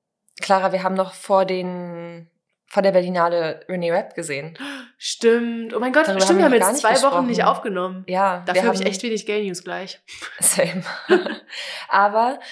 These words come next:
Speaker 1: das war auch so krass. Ich find, wir hatten so gute Plätze bei René Rapp. Ich fand's richtig gut.
Speaker 2: Mhm.
Speaker 1: Und ich kann nur wiederholen, was ich meiner Kollegin gesagt hab am Montag, weil René Rapp war am Freitag, ne?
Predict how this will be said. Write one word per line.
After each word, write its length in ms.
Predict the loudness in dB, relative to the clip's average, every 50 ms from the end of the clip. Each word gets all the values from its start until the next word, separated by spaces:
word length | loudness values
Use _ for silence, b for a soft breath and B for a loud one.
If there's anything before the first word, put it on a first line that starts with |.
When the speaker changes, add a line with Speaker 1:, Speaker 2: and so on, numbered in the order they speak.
| B B
Speaker 1:
das 180 | -8 -4 2
war 140 | 4 4 4
auch 100 | 4 2
so 220 | -2 -4 -4 -4 -4
krass. 360 | -4 -2 0 0 0 0 -2 -4
Ich 120 | -8 -6
find, 140 | -6 -2 0
wir 80 | 0
hatten 140 | -2 -2 -4
so 100 | -10 -10 -10
gute 200 | -8 -8 -8 -6
Plätze 640 | 0 0 0 0 -2 -6 -6 -6 -6 -6 -10 _ _ _ _ _ _ _ _ _ _ _ _
bei 140 | -2 0 2
René 240 | 2 2 2 0 0
Rapp. 220 | 0 0 -2 -4
Ich 120 | -6 -8 -8
fand's 200 | -10 -10 -10 -14
richtig 300 | -16 -16 -18 -20 -14 -12
gut. 220 | -12 -12 -12 -14 -14 -8
Speaker 2:
Mhm. 380 | -6 -6 -4 -4 -6 -6 -8 -2
Speaker 1:
Und 600 | 0 2 2 2 0 -2 -6 -6 -10 -10 -12 _ _ _ _ _ _ _ _ _ _ _ _ _ _ _ _ _ _ _ _ _ _ -4
ich 420 | -4 -2 -2 -4 -12 -16 -20 _ _ _ _ _ _ _
kann 240 | -2 0 0 0 2
nur 400 | 0 0 2 2 0 0 -4 -8 -10
wiederholen, 420 | -8 2 2 2 2 2 0 -2
was 140 | -2 -2 -2
ich 80 | -2
meiner 200 | -2 0 0 0
Kollegin 400 | -2 -4 -4 -2 -2 0 0 -2
gesagt 320 | -2 -2 -2 -4 -4 -4 -10
hab 120 | -2 0
am 400 | 0 0 0 -2 -8 -10 -14 _ _ _ _ _ _ _ _ _ _ _ _ _
Montag, 640 | -4 -2 -2 0 0 0 0 0 0 0 -4 -10 -20 _ -6
weil 240 | -2 -2 -2 -2 -2 -6
René 240 | -4 -2 0 2
Rapp 180 | 2 2 2 2
war 80 | 0 0
am 100 | 0 -4
Freitag, 500 | -4 -2 -2 -2 -2 -6 -10 -10 -10 -12
ne? 200 | -14 -14 -14